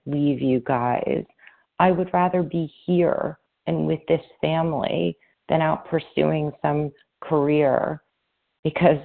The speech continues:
and I didn't say this to him, but I'll say this to <laughs> this group, you know, I have a new employer now. And we talked about it. And, um, and, you know, we're gonna see how all this plays out. But, you know, I have to place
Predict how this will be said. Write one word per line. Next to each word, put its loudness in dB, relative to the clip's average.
and -2
I 2
didn't -4
say -2
this -6
to -4
him, -4
but -4
I'll -4
say -2
this -8
to -2
<laughs> -6
this 2
group, 6
you 4
know, 2
I 4
have 2
a -4
new -6
employer -6
now. -10
And 2
we 2
talked 4
about 4
it. -6
And, -6
um, -8
and, -6
you -6
know, -6
we're -6
gonna -8
see 0
how -2
all 0
this -4
plays -4
out. -4
But, -2
you -6
know, -6
I -4
have -8
to -4
place -6